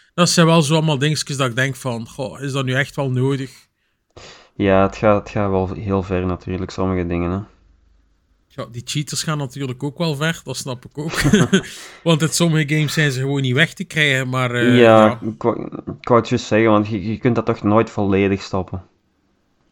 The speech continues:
Speaker 1: En nee, het is nu over laatst, ik heb dat vorige keer met Quentin ook gezegd, gelijk Escape from Tarkov, dat ook heel veel spelers... Het zijn er daar heel veel van afgevloeid de laatste tijd, omdat dat spel schijnt vol zit met cheaters ook nu.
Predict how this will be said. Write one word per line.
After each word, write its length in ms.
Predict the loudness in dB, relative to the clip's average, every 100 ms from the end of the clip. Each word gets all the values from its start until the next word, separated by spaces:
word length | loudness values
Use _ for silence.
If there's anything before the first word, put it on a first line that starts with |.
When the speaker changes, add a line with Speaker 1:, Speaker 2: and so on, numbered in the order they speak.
| _ _ _ 0
Speaker 1:
En 100 | 4
nee, 100 | 4
het 120 | 4
is 160 | 2
nu 140 | 6 6
over 200 | 6 4
laatst, 360 | 4 4 0
ik 140 | -4 2
heb 80 | 2
dat 140 | 4
vorige 300 | 4 4 2
keer 160 | 0 0
met 120 | 2
Quentin 320 | 0 0 0
ook 140 | 0
gezegd, 340 | 0 2 0 0
gelijk 260 | 0 2
Escape 340 | 0 -2 0 0
from 240 | -2 -4
Tarkov, 460 | 2 2 0 -4 -2
dat 260 | -2 0
ook 140 | -2 -2
heel 240 | 0 0
veel 160 | 0 -2
spelers... 560 | -2 -2 0 -2 -4 -12 -16 _ _
Het 100 | _
zijn 140 | 2 2
er 100 | 4
daar 180 | 4 4
heel 260 | 4 4
veel 180 | 6 4
van 160 | 4 2
afgevloeid 520 | 0 -2 2 2 2
de 60 |
laatste 320 | 2 2 0 -2
tijd, 260 | 0 0
omdat 240 | -2 -2 -2
dat 100 | -4
spel 280 | -2 -2
schijnt 280 | 0 -2 -2
vol 180 | -2 -2
zit 160 | -2 -6
met 160 | -8
cheaters 380 | -8 -6 -8 -8
ook 180 | -10 -10
nu. 160 | -18